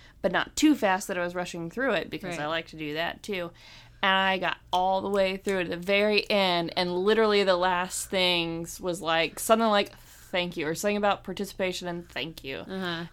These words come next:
Speaker 1: And of course, I fumbled the last three words,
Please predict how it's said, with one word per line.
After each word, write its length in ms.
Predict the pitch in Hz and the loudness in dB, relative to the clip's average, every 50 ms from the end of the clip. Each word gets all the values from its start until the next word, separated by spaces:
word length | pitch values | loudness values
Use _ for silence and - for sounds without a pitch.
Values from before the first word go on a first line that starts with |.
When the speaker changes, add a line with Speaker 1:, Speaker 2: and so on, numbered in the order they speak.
| - - | -4 0
Speaker 1:
And 240 | 190 185 180 175 175 | 2 4 4 4 2
of 100 | 175 175 | 0 -2
course, 300 | - 208 196 180 175 - - | 2 2 2 2 2 0 0
I 140 | 180 180 | 0 0
fumbled 480 | 175 - - - 190 185 175 170 170 156 | 0 -2 0 2 2 2 4 0 0 0
the 80 | 170 160 | 0 -2
last 540 | 160 170 175 170 170 165 - - - - | 0 0 2 0 0 -2 -4 -12 -14 -10
three 400 | - 190 180 180 208 240 262 269 | -6 -4 0 2 2 4 4 4
words, 580 | 254 220 214 196 180 170 165 165 165 170 165 165 | 4 6 6 6 8 6 6 4 4 2 2 -2